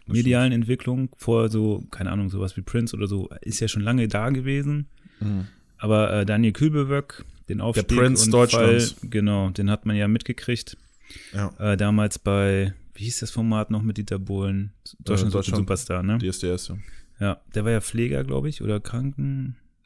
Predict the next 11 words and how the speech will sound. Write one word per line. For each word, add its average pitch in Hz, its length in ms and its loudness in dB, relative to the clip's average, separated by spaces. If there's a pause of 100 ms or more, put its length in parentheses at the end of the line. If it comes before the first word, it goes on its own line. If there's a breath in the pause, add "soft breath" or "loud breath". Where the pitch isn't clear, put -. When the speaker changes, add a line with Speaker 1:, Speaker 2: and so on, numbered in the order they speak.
(120)
Speaker 2:
nicht - 200 -10
Pfleger 107 260 -6
oder 101 180 -6 (100)
Kinder-, 123 280 -6
Speaker 1:
Altenpfleger. 117 400 4 (160)
Speaker 2:
irgendwas. 104 140 -4 (240)
Altenpfleger? 131 580 0 (260)
Speaker 1:
Ich - 80 -16
glaub, - 160 -12
Speaker 2:
Ja. 110 80 -2
Speaker 1:
Altenpfleger. 92 320 -8